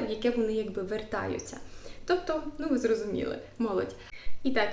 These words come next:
підіб'ємо підсумки, підрахуємо. Це в мене вийшло дві двісті сорок. Е, тобто дві триста десь на одну особу такий відпочинок. Нагадую, три ночі, чотири дні, активний відпочинок всюди, всюди, всюди.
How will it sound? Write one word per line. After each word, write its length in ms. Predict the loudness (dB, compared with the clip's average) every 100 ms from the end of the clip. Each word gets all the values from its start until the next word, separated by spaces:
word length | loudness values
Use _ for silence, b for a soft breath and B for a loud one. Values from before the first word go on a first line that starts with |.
| 0
підіб'ємо 400 | 0 4 4 4
підсумки, 500 | 0 2 2 4 2
підрахуємо. 720 | 2 0 0 2 4 6 6
Це 460 | 2 0 4 6 6
в 40 |
мене 260 | 6 8 6
вийшло 320 | 6 4 2
дві 360 | 2 2 2
двісті 440 | 2 0 -4 -2 -2
сорок. 560 | 0 0 2 -2 -6 B B B B -8 -6
Е, 60 | -2
тобто 200 | 2 4
дві 240 | 4 4
триста 380 | 6 6 4 2
десь 240 | -2 -2
на 160 | 0 2
одну 240 | 2 2
особу 340 | -4 -2 -2 -2
такий 280 | -6 -8 -6
відпочинок. 540 | -6 -4 -2 -2 0 0
Нагадую, 440 | 0 0 -2 -2 B B 0
три 200 | 4 6
ночі, 460 | 4 2 -2 -6 -6
чотири 440 | -4 0 4 4
дні, 520 | 6 6 6 2 0 B B -6
активний 480 | -6 0 4 6 6
відпочинок 600 | 2 -2 0 0 0 -2 -8
всюди, 400 | -4 -2 2 0
всюди, 360 | 0 0 0
всюди. 540 | -2 0 0 4 4